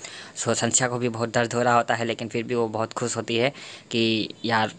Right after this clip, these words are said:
डोमेंसी ने मेरे लिए इतना कुछ किया है। तो ये रात ऐसा बीतता है।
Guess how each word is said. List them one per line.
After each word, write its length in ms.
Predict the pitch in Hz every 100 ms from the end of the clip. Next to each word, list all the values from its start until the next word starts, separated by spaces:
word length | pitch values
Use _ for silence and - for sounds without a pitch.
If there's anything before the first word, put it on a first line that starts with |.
| -
डोमेंसी 380 | - 123 120 123
ने 80 | 123
मेरे 200 | 120 117
लिए 140 | 120
इतना 280 | 117 117 117
कुछ 240 | 113 117 123
किया 220 | - 117 113
है। 180 | 117 - - - - -
तो 260 | 107 104 -
ये 240 | 120 143 156
रात 260 | 131 127
ऐसा 220 | - 123 120
बीतता 300 | 113 - 117
है। 160 | 117